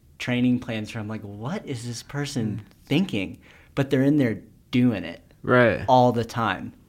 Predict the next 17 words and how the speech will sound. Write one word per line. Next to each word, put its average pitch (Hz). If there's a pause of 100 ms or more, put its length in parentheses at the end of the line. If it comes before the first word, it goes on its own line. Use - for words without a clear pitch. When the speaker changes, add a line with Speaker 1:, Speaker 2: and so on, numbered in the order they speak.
(120)
Speaker 2:
Mm-hmm. 113
Speaker 1:
And 117
they 113
get 101 (180)
wicked 101
strong. 95 (200)
Speaker 2:
Yeah. 98 (120)
Speaker 1:
And 113
it's 110
'cause 107
they're, 104 (120)
they're 104
doing 104
it. -
They're 104
in 110
there 120